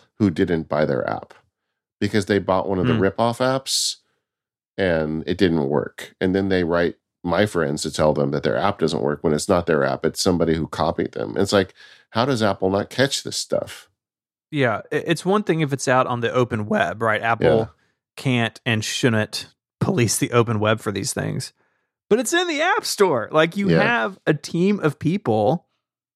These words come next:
Speaker 2: looking at this stuff. And it's, it's easy to pick on the Mac App Store. A lot of this is true in the I O S App Store as well.
Speaker 1: Yeah.
Speaker 2: But this was the whole point of them having their own store, to make, like, a nice curated experience.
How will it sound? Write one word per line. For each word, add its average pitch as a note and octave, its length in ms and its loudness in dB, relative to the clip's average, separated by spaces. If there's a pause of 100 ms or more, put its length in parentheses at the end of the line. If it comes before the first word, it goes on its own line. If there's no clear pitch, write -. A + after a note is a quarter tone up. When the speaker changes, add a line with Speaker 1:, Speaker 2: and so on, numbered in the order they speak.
(140)
Speaker 2:
looking C4+ 260 0
at F3+ 60 0
this B2 100 -2
stuff. A#2+ 180 2
And D#3 180 0
it's, - 420 -4
it's D#3+ 160 0
easy F#3+ 220 -2
to F#3 60 -2
pick F3+ 120 2
on F3 80 2
the D#3+ 60 0
Mac D3+ 200 -2
App C#3+ 180 0
Store. C3+ 280 0
A B2 60 -4
lot B2 220 2
of C3+ 40 -2
this C3 80 -10
is B2 120 -10
true B2+ 160 0
in A#2+ 100 2
the G#2 60 -6
I A2 160 0
O A2+ 60 2
S A2 120 -2
App G#2+ 160 0
Store G#2+ 200 -2
as G2+ 100 -6
well. G2+ 380 2
Speaker 1:
Yeah. C#2 240 0 (420)
Speaker 2:
But G#2+ 340 0 (240)
this D#3 240 2
was F3+ 160 -4
the E3 120 -2
whole D3 220 0
point C3 440 0
of A#2 80 -4
them A#2 100 -2
having A2+ 340 2
their A2+ 160 0
own A2 160 2
store, A2 500 0
to - 140 -8
make, A2 200 0
like, A2+ 160 0
a A2 60 -2
nice G#2+ 420 2
curated A2+ 440 0
experience. A2 840 -4